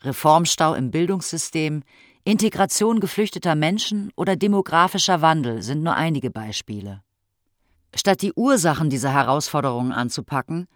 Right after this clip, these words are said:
wird ihren Symptomen oft mit Werkzeugen aus dem vergangenen Jahrhundert begegnet. So werden Potenziale verschenkt und selten grundlegende gesellschaftliche Verbesserungen herbeigeführt.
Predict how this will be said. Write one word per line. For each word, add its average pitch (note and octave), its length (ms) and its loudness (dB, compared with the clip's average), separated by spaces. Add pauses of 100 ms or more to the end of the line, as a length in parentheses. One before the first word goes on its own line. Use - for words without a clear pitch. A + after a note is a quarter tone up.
(220)
wird E3 200 -2
ihren G#3 260 2
Symptomen F#3+ 640 2
oft - 240 -4
mit E3+ 180 -2
Werkzeugen F#3+ 540 0
aus D3+ 160 -2
dem F3 120 -2
vergangenen F3 560 0
Jahrhundert E3 480 0
begegnet. A2 640 -10 (840)
So G3+ 220 2
werden A3 240 2
Potenziale F#3 600 -2
verschenkt E3+ 640 -4
und - 200 -6
selten F3+ 420 0
grundlegende E3 680 -2
gesellschaftliche C#3+ 640 -4
Verbesserungen B2+ 580 -4
herbeigeführt. G#2 840 -8